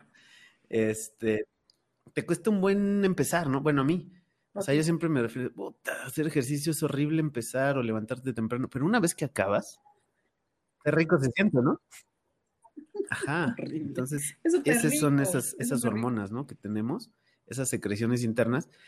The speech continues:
Speaker 1: que realmente nos llevan a, a, a vivir esas experiencias y, y, y vienen de eso, ¿no? De, de hacer actividades que nos producen,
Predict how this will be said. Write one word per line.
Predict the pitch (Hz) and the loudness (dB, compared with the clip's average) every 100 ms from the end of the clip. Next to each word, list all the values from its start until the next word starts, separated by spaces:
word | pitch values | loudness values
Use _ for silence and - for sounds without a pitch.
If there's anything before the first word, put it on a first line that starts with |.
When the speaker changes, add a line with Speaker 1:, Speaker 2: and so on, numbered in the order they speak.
| - _ | -20 _
Speaker 1:
que | 123 | 2
realmente | 131 147 147 151 147 147 | 6 6 6 6 4 2
nos | 127 120 117 | 0 0 2
llevan | 127 131 139 127 | 2 4 4 2
a, | 117 107 98 | 2 2 0
a, | - 110 | 0 -2
a | 110 | 0
vivir | 107 110 131 143 | 0 0 2 2
esas | 139 131 | 4 2
experiencias | 120 117 113 117 135 143 123 | 0 2 2 2 0 -2 -2
y, | |
y, | - 107 - | -2 -4 -4
y | 101 | -4
vienen | 113 131 110 | -2 0 -2
de | |
eso, | 110 95 | -2 -6
¿no? | 98 - | -8 -10
De, | - 98 - - _ _ _ _ | -8 -6 -8 -12 _ _ _ _
de | 117 113 | 4 6
hacer | 143 139 | 6 4
actividades | 139 123 117 120 127 - | 2 2 6 6 6 0
que | 113 | -2
nos | 110 107 - | -2 -2 -4
producen, | - 110 117 127 120 | -4 -4 -2 -4 -4